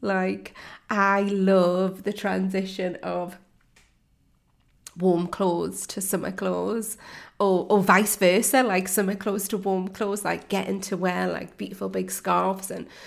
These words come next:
nice thick coats and, and having that coziness. But it only feels cozy if you lean into that, otherwise it'll feel cold.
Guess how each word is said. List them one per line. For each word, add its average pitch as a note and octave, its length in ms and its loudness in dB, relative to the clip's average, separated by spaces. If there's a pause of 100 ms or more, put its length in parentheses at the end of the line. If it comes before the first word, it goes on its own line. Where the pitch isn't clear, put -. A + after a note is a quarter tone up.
(160)
nice G#3 260 -6
thick A3+ 240 -2
coats G3+ 580 2
and, F3 180 -4 (280)
and F#3 120 -4
having G#3+ 260 2
that G#3 240 0
coziness. G3+ 720 0
But G#3+ 140 0
it A3 100 6
only A3+ 220 8
feels G#3 320 2
cozy G#3 580 4
if E3 160 -12
you F3+ 300 -4
lean F3+ 340 -2
into F3+ 360 -2
that, G3+ 440 2 (320)
otherwise F#3 400 6
it'll F#3 140 -2
feel E3 200 -4
cold. - 480 -6